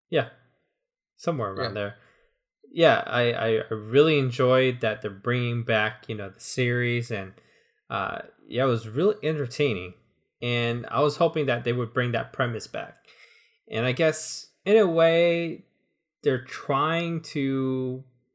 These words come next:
Speaker 1: continue that theory, but, I mean, they don't really show, show it in this movie, but I'm hoping that that's where it's heading to. And I'm not really spoiling anything because, you know,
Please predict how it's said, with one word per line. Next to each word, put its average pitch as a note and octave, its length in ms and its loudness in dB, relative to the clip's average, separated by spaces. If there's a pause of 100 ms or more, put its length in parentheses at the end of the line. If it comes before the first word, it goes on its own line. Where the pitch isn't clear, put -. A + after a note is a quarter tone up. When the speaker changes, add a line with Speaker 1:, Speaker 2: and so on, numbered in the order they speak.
(560)
Speaker 1:
continue B2+ 680 0 (520)
that - 320 -4 (480)
theory, B2+ 480 0 (220)
but, A2+ 200 0
I A2 80 -4
mean, A#2 140 -2
they B2+ 100 2
don't C#3 180 2
really A#2+ 220 2
show, B2+ 420 -4 (380)
show C#3 280 0
it D3+ 100 -2
in D#3+ 160 -6
this E3 200 -4
movie, F#3+ 420 -4 (360)
but A2+ 140 2
I'm G#2 180 -2
hoping B2 520 0
that G#2+ 220 -2
that's G#2+ 300 -4
where G#2 160 -2
it's F#2+ 180 -10
heading G2 340 -4
to. - 300 -12 (500)
And G2+ 520 -4 (240)
I'm A2+ 120 -4
not G#2+ 160 -4
really G#2 220 0
spoiling D#3+ 540 2
anything D#3 600 -2
because, A2 460 -6
you A2 80 -6
know, G2+ 200 -8